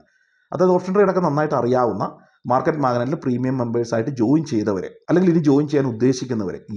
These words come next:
എങ്ങനെ ചെയ്യണം, ഒരുപാട് പേരുടെ ഡൗട്ടുകളിൽ നിന്നും ക്ലിയർ ചെയ്തപ്പോൾ മനസ്സിലായ കാര്യങ്ങളാണ് ഇവിടെ സംസാരിക്കുന്നത്. അതായത് ഇപ്പോൾ ഓപ്ഷൻ ട്രേഡ് നമ്മൾ സിമ്പിളായിട്ട് ചിന്തിക്കുവാണെങ്കിൽ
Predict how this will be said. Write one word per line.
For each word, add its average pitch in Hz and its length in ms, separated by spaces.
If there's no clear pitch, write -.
എങ്ങനെ 127 400
ചെയ്യണം, 90 340
ഒരുപാട് 226 400
പേരുടെ 170 340
ഡൗട്ടുകളിൽ 139 440
നിന്നും 139 260
ക്ലിയർ 127 260
ചെയ്തപ്പോൾ 120 360
മനസ്സിലായ 110 360
കാര്യങ്ങളാണ് 95 480
ഇവിടെ 107 200
സംസാരിക്കുന്നത്. 98 520
അതായത് 117 220
ഇപ്പോൾ 190 200
ഓപ്ഷൻ 180 280
ട്രേഡ് 95 240
നമ്മൾ 185 220
സിമ്പിളായിട്ട് 180 400
ചിന്തിക്കുവാണെങ്കിൽ 127 580